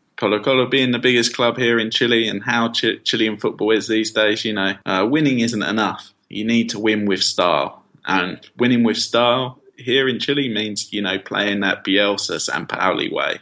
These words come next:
of always attacking, always being on the front foot. And this Colo Colo side don't really do that. You know, they look to keep clean sheets first.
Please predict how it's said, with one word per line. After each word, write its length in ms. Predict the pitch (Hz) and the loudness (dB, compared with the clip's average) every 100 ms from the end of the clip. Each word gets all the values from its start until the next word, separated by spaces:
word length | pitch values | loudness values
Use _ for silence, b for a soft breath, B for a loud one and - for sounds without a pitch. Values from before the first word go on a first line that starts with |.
| _ | _
of 140 | - 90 | -4 2
always 420 | 107 104 98 92 | 4 6 4 0
attacking, 540 | 98 - - - - _ _ | -4 -6 -6 -10 -12 _ _
always 400 | 107 110 104 98 | 2 4 4 4
being 260 | 107 101 | 2 0
on 140 | 92 92 | 0 -4
the 80 | 85 | -6
front 320 | - 82 - | -6 -6 -6
foot. 260 | - 85 - _ _ B B - | -6 -6 -6 _ _ B B -8
And 180 | 98 110 | -4 0
this 140 | 120 | 0
Colo 280 | - 131 120 | 2 2 2
Colo 260 | 120 113 110 | 2 2 2
side 260 | 110 101 | 0 0
don't 220 | 113 110 | 0 0
really 220 | 98 101 98 | -2 -2 0
do 240 | 98 95 | 0 0
that. 260 | 85 69 - _ | -2 -6 -10 _
You 120 | 98 | -2
know, 180 | 90 85 | -2 0
they 140 | 92 | 0
look 260 | 107 113 113 | 2 0 0
to 120 | - | -8
keep 260 | - 101 - | -2 -4 -2
clean 260 | 110 101 | -2 0
sheets 360 | 92 101 90 - | 0 -2 -2 -4
first. 460 | - 98 85 - | -2 -2 -2 -8